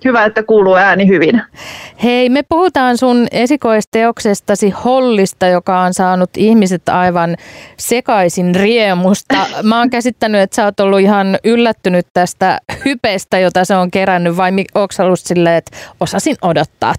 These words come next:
Speaker 2: tätä?
Speaker 1: <laughs> No en todellakaan osannut odottaa. Et oon ollut häkel-, häkeltynyt ja ihmeissäni. Et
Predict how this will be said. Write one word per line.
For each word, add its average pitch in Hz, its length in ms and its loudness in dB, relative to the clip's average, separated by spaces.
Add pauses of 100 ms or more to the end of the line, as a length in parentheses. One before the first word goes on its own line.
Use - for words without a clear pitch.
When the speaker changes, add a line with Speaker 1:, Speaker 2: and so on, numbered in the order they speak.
(100)
Speaker 2:
tätä? 185 280 0 (440)
Speaker 1:
<laughs> - 80 2 (600)
No 302 240 4
en 339 320 4
todellakaan 247 720 0
osannut 208 540 2
odottaa. 214 640 0 (760)
Et 214 240 0
oon 240 240 4
ollut 208 300 2
häkel-, 202 440 0
häkeltynyt 196 720 0
ja 196 100 2
ihmeissäni. 214 760 2 (640)
Et - 140 -2